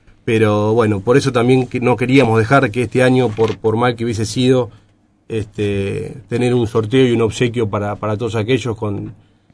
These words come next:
este, de, de una manera agradeciendo, este, su compromiso de compra, este, y bueno, y me parece que es algo, por lo menos un granito de arena que uno aporta como comerciante para que ojalá,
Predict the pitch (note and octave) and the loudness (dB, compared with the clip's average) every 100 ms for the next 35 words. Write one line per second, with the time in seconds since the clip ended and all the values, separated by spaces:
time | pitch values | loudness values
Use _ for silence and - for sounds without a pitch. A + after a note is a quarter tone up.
0 | _ _ - - A2 G#2+ G2+ G2+ G#2+ A2 | _ _ -10 -10 -6 -6 -4 -4 -4 -2
1 | A2 A#2 A2+ A#2 A#2+ G#2+ G#2 G2+ G#2 - | 0 0 2 2 2 0 -2 -4 -10 -6
2 | A#2 A2+ A2+ G#2+ B2+ A#2+ A#2 A2 G#2+ G2+ | 0 2 2 2 0 2 2 2 0 -4
3 | G2+ G#2 G#2 A2 G#2 - G2 G2+ G2 - | -6 -10 -8 -8 -8 -10 -8 -8 -10 -10
4 | A2 G#2 G#2+ A2 A#2+ A#2 - A2+ C3 C3 | -8 -4 -2 0 -2 0 0 0 2 2
5 | A2 A#2+ A2+ G#2 F#2 - _ _ _ _ | 2 0 0 -2 -8 -18 _ _ _ _
6 | _ - F#2+ F2 - G2+ G2+ A2+ A2+ G#2+ | _ -8 -8 -8 -8 -6 -2 2 2 2
7 | G#2 A#2+ G#2+ A2 A#2 A2 A#2 A2+ G#2 G#2+ | 2 0 0 0 2 4 4 2 0 0
8 | A2+ A#2+ A#2 A2+ A#2 A#2 A#2 A2+ A2 A2 | 0 0 2 0 0 0 0 0 0 0
9 | G#2 A#2 G#2+ A2 G#2+ G2+ G#2+ A2 - B2+ | 2 2 2 -2 -2 0 0 -2 0 -2
10 | A#2+ G#2+ G#2 G2+ G2+ G2+ G2 G2 G#2+ G2+ | -2 -4 -4 -4 -4 -6 -6 -6 -8 -6
11 | G#2 A2+ A#2 A2 | -2 2 2 0